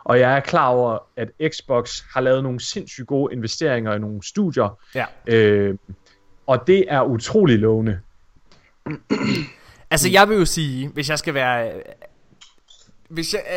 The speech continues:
Speaker 2: øh, jeg er, jeg synes, du har ret der med, med tilhør-, tilhørsforholdet. Altså, øh, øh, du har et bedre til-, tilhørsforhold til
Speaker 1: Ja.
Speaker 2: PlayStation. Og, og jeg er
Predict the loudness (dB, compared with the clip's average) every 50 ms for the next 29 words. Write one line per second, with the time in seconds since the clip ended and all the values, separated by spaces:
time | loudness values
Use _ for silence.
0 | -8 -6 -2 2 4 4 6 6 4 2 2 0 0 -2 -2 -4 -6 -10 _ _
1 | _ _ _ _ _ _ _ _ _ _ _ -8 -8 -6 -4 -4 -6 -4 -2 0
2 | 0 2 2 0 0 -2 -4 -4 -4 -4 -4 -4 -6 -8 -8 -6 -8 -8 -8 -10
3 | -12 -12 -12 -12 -12 -14 -16 -14 -12 -8 -6 -6 -6 -6 -8 -10 -12 -14 -14 -16
4 | -16 -16 -18 -18 -18 -20 _ _ _ _ _ _ _ _ _ _ _ _ _ _
5 | _ _ _ _ _ _ _ _ _ _ -10 -8 -8 -8 -6 -8 -8 -10 -12 -14
6 | -16 -16 -12 -8 -6 -4 -2 -2 -2 -2 -4 -6 -4 -4 -6 -6 -8 -12 -14 -14
7 | -16 -20 -20 _ _ _ -14 -12 -10 -8 -8 -10 -10 -10 -10 -10 -10 -10 -10 -10
8 | -6 -4 -4 -4 -4 -6 -14 -18 -20 -20 -20 -20 -20 -20 -20 -20 -10 -6 -4 -4
9 | -2 -2 -4 -4 -4 -4 -4 -6